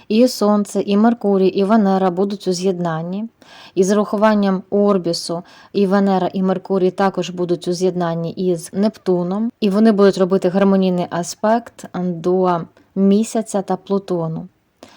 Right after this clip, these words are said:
Це чудова можливість для того, щоб ви всі свої ресурси, всі свої сили направили на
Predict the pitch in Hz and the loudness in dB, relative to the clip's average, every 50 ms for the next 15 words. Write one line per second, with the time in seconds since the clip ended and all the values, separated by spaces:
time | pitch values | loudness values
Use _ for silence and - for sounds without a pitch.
0 | - - - - - _ _ 190 185 - - 247 226 - 202 185 202 185 185 175 | -20 -20 -20 -20 -20 _ _ -6 -4 -2 -2 -2 -2 -2 0 0 2 2 2 2
1 | 175 175 175 170 185 190 226 233 214 202 190 185 - - 180 175 175 170 - 214 | 0 -2 -2 -2 -2 -2 0 0 0 0 -2 -2 -4 -6 -4 -4 -4 -2 0 -2
2 | 214 202 202 180 - - - 180 170 170 170 190 202 220 226 226 - - - - | 0 0 -2 -2 -4 -6 -6 -6 -6 -4 -4 -2 -2 -2 -2 -4 -6 -10 -20 -18
3 | _ - - - 240 233 233 214 208 214 208 196 196 185 190 180 - - 180 170 | _ -8 -6 -4 -4 -4 -4 -2 -2 0 2 2 2 2 0 -2 -4 -4 -4 -4
4 | 160 160 - - 175 - - - 196 190 - 185 175 175 165 165 165 - - - | -4 -6 -8 -10 -12 -8 -6 -6 -6 -6 -6 -4 -4 -2 -2 -2 -4 -4 -4 -4
5 | 208 220 214 202 180 170 165 165 - 185 185 196 202 190 190 180 175 170 170 170 | -2 0 0 -2 -2 -2 -4 -4 -2 -2 0 0 0 0 -2 -2 -2 -2 -2 0
6 | 180 185 190 | 0 -2 -2